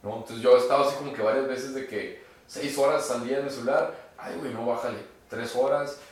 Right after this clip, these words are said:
o cuatro", entonces ya ahí más o menos voy bajándole y ya más o menos voy midiendo mis tiempos. Ahorita lo que intento es no usar el celular en las mañanas,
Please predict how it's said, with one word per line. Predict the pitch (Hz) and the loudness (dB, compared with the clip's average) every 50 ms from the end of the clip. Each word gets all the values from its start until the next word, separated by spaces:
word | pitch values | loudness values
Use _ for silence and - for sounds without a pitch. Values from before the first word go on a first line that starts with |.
| - - - | -20 -16 -8
o | - 131 127 - - - | -4 -4 -4 -4 -4 -2
cuatro", | 123 131 - - - 160 165 165 - - - - - 107 | -2 0 0 -2 -2 -2 0 0 0 -2 -4 -8 -10 -14
entonces | 107 - 120 120 120 | -10 -6 -4 0 4
ya | 135 - | 4 6
ahí | - 147 143 143 143 | 6 6 4 0 0
más | 139 139 135 135 - | 0 2 2 2 0
o | 151 | -2
menos | 151 147 151 151 147 | -4 -4 -4 -4 -4
voy | 139 143 143 | -4 -2 0
bajándole | 147 147 147 139 135 127 127 120 123 127 - - - - - - | 0 0 0 -2 -4 -4 -4 -6 -6 -8 -10 -12 -14 -18 -18 -16
y | - 107 101 | -14 -12 -6
ya | 107 110 101 104 101 | -2 0 0 0 0
más | 110 123 120 120 | -2 -4 -4 -4
o | 120 | -4
menos | 120 120 123 117 | -6 -6 -6 -6
voy | 117 117 117 113 110 - - - - _ - | -6 -6 -6 -6 -8 -12 -16 -20 -20 _ -8
midiendo | 120 120 117 113 113 107 110 113 | -6 -4 -4 -4 -4 -4 -6 -6
mis | 120 117 - - | -6 -8 -8 -8
tiempos. | 107 104 101 104 98 - - | -8 -8 -10 -10 -12 -12 -10
Ahorita | 104 117 - 147 | -10 -8 -6 -4
lo | 143 143 143 | -4 -4 -4
que | - 120 | -4 -6
intento | 117 110 107 110 107 - 135 131 | -8 -6 -6 -6 -6 -4 -4 -2
es | 127 | -2
no | 127 127 | -2 -4
usar | 123 123 123 117 | -4 -4 -4 -6
el | 120 | -6
celular | 117 110 101 101 101 | -6 -6 -6 -6 -8
en | 104 107 107 | -8 -10 -12
las | 101 | -12
mañanas, | - - - - - - | -14 -14 -14 -16 -16 -20